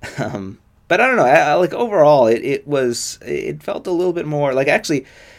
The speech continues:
my feeling kind of while watching it was like, if I didn't, if you, if I went in not knowing who directed this, I actually may have not guessed it was Sakamoto until maybe the final battle. Like, for most of it, it's a lot more kind of traditional,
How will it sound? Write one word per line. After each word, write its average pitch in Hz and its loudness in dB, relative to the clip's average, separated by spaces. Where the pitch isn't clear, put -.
my 160 4
feeling 196 0
kind 143 0
of 113 -8
while 143 4
watching 123 0
it - -14
was 101 -10
like, 104 -2
if 135 -4
I 175 4
didn't, 190 -4
if 147 -2
you, 160 -8
if - -2
I 190 8
went 202 2
in 151 0
not 151 0
knowing 143 2
who 131 -4
directed 113 0
this, 80 -6
I 135 2
actually 156 -2
may 131 0
have 123 0
not 113 -2
guessed 107 -2
it 82 -6
was - -8
Sakamoto 76 -10
until 123 0
maybe 160 0
the 127 2
final 120 -2
battle. 80 -6
Like, 101 -8
for 127 -6
most 180 -4
of 123 -6
it, 101 -2
it's 107 -10
a 110 -4
lot 110 -2
more 123 -6
kind 117 -6
of 101 -8
traditional, 101 -4